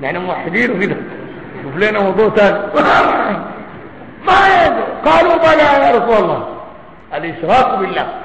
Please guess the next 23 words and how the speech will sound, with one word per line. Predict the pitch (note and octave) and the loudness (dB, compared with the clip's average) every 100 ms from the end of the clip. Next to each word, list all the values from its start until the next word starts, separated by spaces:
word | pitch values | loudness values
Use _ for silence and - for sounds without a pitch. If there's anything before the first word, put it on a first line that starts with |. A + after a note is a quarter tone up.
| - | -6
ما | A3+ | 2
قالوا: | C4+ C#4 C4 C4 | 4 6 6 6
"لا، | B3 G#3+ - | 6 4 2
دي | F3+ | 0
بس | F#3 | -2
بطالين، | F3 F3+ F3+ D3+ C#3+ | -4 -4 0 0 -2
نحن | C#3+ C3+ C3 | -6 -4 -4
هذا | A#2+ A#2+ | -4 -6
الدنيا | B2+ B2+ A#2+ | -6 -6 -4
ثاني | C3+ C3 | -4 -4
ما | C3 | -6
تقول | C3 C3 | -6 -6
لنا." | D3 F#3+ - - - G3+ | -6 -8 -12 -16 -14 -10
الإشراك | G#3+ - C#4 C#4 - | -8 0 2 2 0
بالله | A#3 G#3 A#3 A#3 A3+ | -4 0 2 4 4
وعقوق | G3 - - G#3 F#3+ | 2 0 -2 -4 -4
الوالدين، | F3 E3 D#3 D#3 G3 G3 F#3 - - - | -6 -4 -4 -4 -4 -4 -8 -12 -18 -8
وكان | D#3+ - A3+ A3+ - | -6 0 2 4 2
متكئا | - - G#3+ - F#3 F3+ - | 0 -2 -2 0 -2 -4 -6
فجلس | E3+ D#3 G3+ - F3 | -4 -2 -2 -4 -6
وقال: | D#3 - G3 G#3 G3 - - - G#3 | -6 -2 0 2 -2 -6 -10 -2 2
"ألا | A3 F#3+ | 4 4
وقول | - G3+ G3+ | 2 2 2